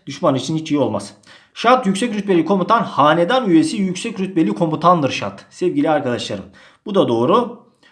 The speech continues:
Ayuki ilk Türk devletlerinde din adamı. Bunu bırakalım. Kut hükümdarlık gücü ve yetkisi doğru. Hükümdarlığın Tanrı tarafından verildiğine inanılmasıdır. Bu doğru. Tigin Kaan'ın çocuklarına verilen unvandır. Bu da doğru. Sevgili arkadaşlarım,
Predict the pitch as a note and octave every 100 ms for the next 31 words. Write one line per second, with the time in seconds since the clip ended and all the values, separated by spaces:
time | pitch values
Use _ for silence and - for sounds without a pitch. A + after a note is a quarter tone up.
0 | _ _ _ _ - C4+ A#3+ F#3 A#3 A#3+
1 | B3+ B3+ A#3+ G#3 F#3 F3+ F#3 G3 F#3+ G#3+
2 | G3+ D#3 F3+ G#3+ B3+ C4 G3 D3+ C#3+ F3
3 | C4 - - _ _ _ _ _ - B3+
4 | C#4 G3+ G3+ G#3+ G#3+ G#3 A3 F3 C#3+ G#3+
5 | G3 F3 G#3+ - - G3 G3 F3+ D3+ G#3
6 | F3+ G#3 D#3+ D3 C3+ C3+ D#3+ E3+ F#3+ D3
7 | - C#3+ B2 E3 D#3 C3 B2 B2 B2 F3+
8 | E3+ D3 C3+ B2 B2+ C#3 A3+ G#3+ - -
9 | - - D3+ E3 C3+ D3 A#3+ G#3+ - -
10 | _ - B3 F#3 G#3 G3 G#3+ G#3+ F3+ G3+
11 | G3 F#3 D3 C#3 F#3 D#3+ G3 G3+ A3 G#3
12 | E3 C3+ G3+ B3 - - - G3 C3 A2
13 | G2+ - A3+ B3+ C#4+ D4+ F3+ C3 A#2